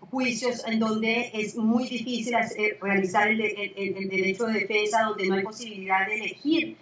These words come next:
libremente el abogado, donde los familiares no tienen acceso a las personas que están siendo procesadas y lo que es más grave,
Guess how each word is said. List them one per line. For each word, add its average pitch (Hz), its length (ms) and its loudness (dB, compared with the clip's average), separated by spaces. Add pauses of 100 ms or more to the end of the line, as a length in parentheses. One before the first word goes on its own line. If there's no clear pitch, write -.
(140)
libremente 226 840 4 (160)
el 220 160 6
abogado, 202 680 4 (140)
donde 233 260 0
los 208 140 -4
familiares 208 600 -2
no 226 180 -2
tienen 254 360 -2
acceso 214 680 0 (140)
a 208 160 2
las 208 180 2
personas 202 500 -6
que 233 80 -4
están 196 320 0
siendo 208 300 -4
procesadas 214 720 4
y 226 100 -2
lo 208 180 0
que 202 120 0
es 202 60 -2
más 220 220 -4
grave, 208 400 -2